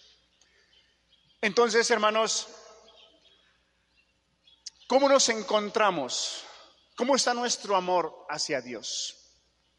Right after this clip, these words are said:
En el libro de Apocalipsis, él dice y habla, "O somos fríos, o somos calientes.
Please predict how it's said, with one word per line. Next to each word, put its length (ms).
En 100
el 60
libro 200
de 100
Apocalipsis, 680
él 180
dice 520
y 100
habla, 540
"O 100
somos 320
fríos, 880
o 60
somos 460
calientes. 960